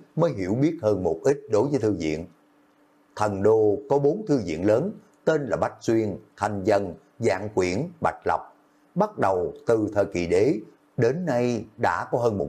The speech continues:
trăm năm truyền thừa. Trong bốn đại thư viện, thư viện Bạch Lộc khác với ba cái khác, là thư viện duy nhất lệ thuộc trực tiếp binh bộ. Viện trưởng của thư viện Bạch Lộc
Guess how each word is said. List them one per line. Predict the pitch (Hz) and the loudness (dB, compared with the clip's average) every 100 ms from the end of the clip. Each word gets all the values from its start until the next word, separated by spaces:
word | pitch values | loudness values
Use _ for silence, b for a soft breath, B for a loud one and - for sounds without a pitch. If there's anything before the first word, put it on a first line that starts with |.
| - | -2
trăm | 123 120 | -4 -2
năm | 120 113 107 | -4 -4 -2
truyền | 85 78 | -4 -2
thừa. | 82 80 - - _ b b b _ | -2 -2 -4 -12 _ b b b _
Trong | 180 165 | -2 2
bốn | 151 196 | 2 2
đại | 196 - | 0 0
thư | 135 | 0
viện, | 104 87 92 107 - - | 0 0 -2 -6 -8 -2
thư | 190 | 0
viện | 151 104 90 92 | 0 -2 -2 -2
Bạch | 85 87 | -2 -2
Lộc | 90 - _ _ | -4 -4 _ _
khác | 117 139 - | -4 -4 0
với | 127 | 0
ba | 95 | 0
cái | - 101 | -2 -2
khác, | 107 120 - _ _ - | -2 -4 -8 _ _ -2
là | 110 | -2
thư | 107 160 139 | 0 -2 0
viện | 101 82 101 | 0 -2 0
duy | 110 | 0
nhất | 95 135 160 - | 0 -2 -2 0
lệ | 85 95 | 0 2
thuộc | 92 82 - | -2 -2 -2
trực | 87 - | -2 0
tiếp | 156 170 | 0 0
binh | 113 92 | -2 0
bộ. | 80 78 - - _ _ _ - | 0 0 -2 -8 _ _ _ -6
Viện | 107 117 120 | -2 -2 0
trưởng | 92 113 | 0 0
của | 151 | 0
thư | 151 143 | 0 0
viện | 98 90 95 | 0 -2 0
Bạch | 90 - | -2 0
Lộc | 92 | -2